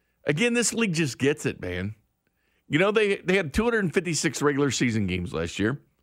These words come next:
Middle of the pandemic, the other sports are playing in a bubble, like the N B A and N H L. N F L played outdoors. Played the whole, the whole damn season. Baseball? <laughs> Kept bickering with each other. Didn't start till July twenty-fourth. You only had sixty games.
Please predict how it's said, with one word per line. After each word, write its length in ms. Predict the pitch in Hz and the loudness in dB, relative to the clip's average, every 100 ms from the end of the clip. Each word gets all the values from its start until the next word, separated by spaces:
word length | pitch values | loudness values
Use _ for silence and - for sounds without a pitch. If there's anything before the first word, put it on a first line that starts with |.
| _ _ - | _ _ 0
Middle 220 | 165 277 | 0 2
of 80 | 226 | 2
the 60 | |
pandemic, 580 | 202 190 151 131 139 165 | 4 4 2 2 2 0
the 120 | 147 | 0
other 180 | 160 185 | 0 0
sports 340 | - 151 156 147 | -2 0 0 -2
are 60 | |
playing 240 | - 143 147 | 0 2 2
in 100 | 156 | 0
a 40 | |
bubble, 460 | 139 120 101 131 - _ _ _ _ | 4 4 4 -2 -4 _ _ _ _
like 160 | - 110 | 2 2
the 160 | 139 | 4
N 80 | 147 | 2
B 160 | 139 139 | 2 2
A 80 | 139 | 2
and 100 | 131 | 2
N 80 | |
H 200 | 135 113 | 0 2
L. 240 | 139 135 139 135 | 2 2 -2 0
N 100 | 139 | 0
F 120 | - | 2
L 100 | 160 | 0
played 240 | - 156 | 4 4
outdoors. 540 | 160 139 143 135 139 - _ _ _ _ _ _ _ _ _ _ _ | 4 2 2 2 0 -8 _ _ _ _ _ _ _ _ _ _ _
Played 140 | - 185 | 0 4
the 80 | 214 | 4
whole, 80 | |
the 240 | 208 - 151 | 2 -2 0
whole 100 | 160 | 2
damn 200 | 208 180 | 2 2
season. 300 | 202 254 131 | 0 0 -2
Baseball? 520 | 117 180 - 240 254 262 349 - _ | -2 -2 0 0 0 -2 -4 -4 _
<laughs> 420 | _ _ _ _ | _ _ _ _
Kept 220 | - 175 117 | -4 -4 0
bickering 380 | 226 226 196 | 0 0 -2
with 120 | 147 127 | 0 -2
each 140 | 107 | 0
other. 220 | 120 127 | 0 2
Didn't 220 | 139 175 | 0 -2
start 260 | 151 165 156 | 0 2 2
till 160 | 165 147 | 2 2
July 240 | 123 123 | 2 2
twenty-fourth. 580 | 104 123 85 82 90 113 | 0 -4 -4 -4 -4 -2
You 60 | |
only 120 | 156 147 | 0 0
had 120 | 113 | 0
sixty 340 | - 120 - | -4 -4 -6
games. 440 | 92 92 98 120 | -6 -4 -4 -6